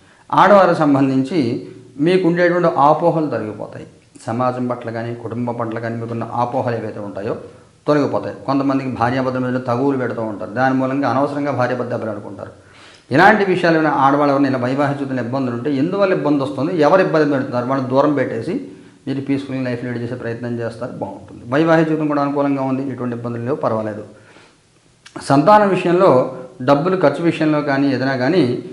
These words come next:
ఇన్వెస్ట్‌మెంట్స్ కానీ, వాళ్ళ పెళ్ళిళ్ళ విషయాల్లో కానీ తొందరపడకుండా నిదానంగా ఒకటి రెండు సార్లు ఆలోచించి నిర్ణయాలు తీసుకోండి. వేరే వాళ్ళతో కంపేర్ చేసుకోవద్దు. వాళ్ళు ఇలా చేశారు, మనం కూడా అలా చేయాలి అని అలా కంపేర్ చేసుకోకుండా మిమ్మల్ని, మీ, మీ శక్తి, మీ స్థాయి, మీ కుటుంబ పరిస్థితులు మీరు,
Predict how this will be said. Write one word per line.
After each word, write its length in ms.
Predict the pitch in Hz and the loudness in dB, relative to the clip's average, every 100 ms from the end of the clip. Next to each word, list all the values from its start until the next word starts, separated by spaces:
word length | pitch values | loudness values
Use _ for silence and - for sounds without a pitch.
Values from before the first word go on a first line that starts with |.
| - - | -8 0
ఇన్వెస్ట్‌మెంట్స్ 540 | 170 160 156 147 - | 2 2 2 0 0
కానీ, 220 | 139 135 135 | -2 0 0
వాళ్ళ 160 | 131 | 0
పెళ్ళిళ్ళ 320 | 127 127 139 139 | 0 -2 0 0
విషయాల్లో 380 | 131 131 127 | -2 -2 -2
కానీ 280 | 120 131 165 120 123 - - - - | -2 0 0 0 -4 -8 -18 -14 0
తొందరపడకుండా 680 | 175 214 214 190 156 139 170 | 2 6 6 6 4 2 2
నిదానంగా 460 | 139 143 143 151 151 | 2 2 2 2 2
ఒకటి 240 | 127 139 | 2 0
రెండు 160 | 135 127 | -2 -2
సార్లు 220 | 131 131 123 | -2 -2 -2
ఆలోచించి 520 | 143 160 160 165 170 | 2 2 0 -2 -2
నిర్ణయాలు 400 | 135 123 127 139 | 0 0 0 -2
తీసుకోండి. 360 | 127 - 107 | -4 -6 -6
వేరే 220 | 113 175 196 | 0 2 2
వాళ్ళతో 200 | 190 208 | 0 0
కంపేర్ 420 | 135 127 120 117 | -2 -2 -4 -2
చేసుకోవద్దు. 320 | 113 113 107 | -4 -6 -8
వాళ్ళు 240 | 117 127 127 | -4 -4 -4
ఇలా 80 | |
చేశారు, 540 | 131 127 123 127 123 127 - - - - | -4 -4 -4 -4 -4 -8 -14 -20 -16 2
మనం 220 | 120 139 | 4 6
కూడా 140 | 135 135 | 4 2
అలా 80 | |
చేయాలి 600 | 131 127 123 123 123 123 | 2 0 2 2 0 -4
అని 140 | 147 156 | 0 2
అలా 100 | 175 | 2
కంపేర్ 520 | 170 170 175 170 143 | 2 2 4 2 2
చేసుకోకుండా 880 | 131 - 117 123 151 165 113 - - - - | -2 -2 -2 0 4 4 4 -2 -12 -16 0
మిమ్మల్ని, 440 | 147 214 233 196 160 | 2 6 4 6 4
మీ, 340 | 123 151 165 | 4 4 4
మీ 360 | 139 143 175 180 | 4 4 2 0
శక్తి, 360 | 160 - 170 | -2 -2 -4
మీ 160 | 180 170 | 0 -2
స్థాయి, 400 | - 131 127 156 | -2 -2 0 2
మీ 140 | 170 | 0
కుటుంబ 300 | 147 117 135 | -2 -2 -4
పరిస్థితులు 300 | 135 120 131 | -4 -6 -4
మీరు, 140 | 139 | -4